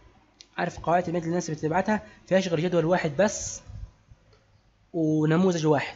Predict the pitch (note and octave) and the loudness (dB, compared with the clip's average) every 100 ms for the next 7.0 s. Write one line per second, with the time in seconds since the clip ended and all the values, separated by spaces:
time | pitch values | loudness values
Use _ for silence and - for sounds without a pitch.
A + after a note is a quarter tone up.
0 | - D#3+ F3+ F3 E3 E3 F3 F#3 F3+ D#3+ | -8 -4 -2 -2 -2 0 0 0 0 -2
1 | E3+ D3+ D3+ E3+ F#3+ C3 - - D3 C#3 | -6 -6 -6 -2 0 0 -6 -8 -6 -4
2 | C3+ D3 C#3 B2 - - _ _ _ _ | -2 0 0 -2 -10 -20 _ _ _ _
3 | - D3 F#3 A#3 G#3 F#3 D#3+ D#3 D3 E3+ | -6 0 2 2 2 2 2 2 0 0
4 | E3 C#3+ - C#3+ D3+ E3 D3+ D#3 - - | 0 -2 -4 0 2 2 2 -2 -16 -6
5 | D#3 - D3+ E3 D#3 - - - _ F3 | -4 0 0 0 -4 -6 -14 -16 _ -8
6 | D3 D#3+ E3+ - E3 D3+ - F3 D3 | -4 0 0 0 -2 -2 2 4 4